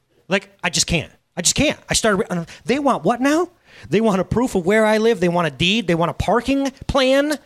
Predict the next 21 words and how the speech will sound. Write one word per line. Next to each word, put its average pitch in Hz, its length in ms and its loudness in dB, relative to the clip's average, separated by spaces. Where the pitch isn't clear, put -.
Like, 330 100 -2
it's - 80 -2
a 320 60 0
ranch. 330 400 0
You, 247 120 -8
there's 262 180 -2
a 240 120 0
driveway. 240 720 0
Like, 240 140 -2
ah! 320 560 2
I 202 60 0
was 196 200 2
just - 260 2
so 247 300 2
mad 220 340 0
and 214 100 -2
stressed. 180 600 -2
This 226 200 0
is 185 120 -2
what 196 100 0
happened. 196 240 -4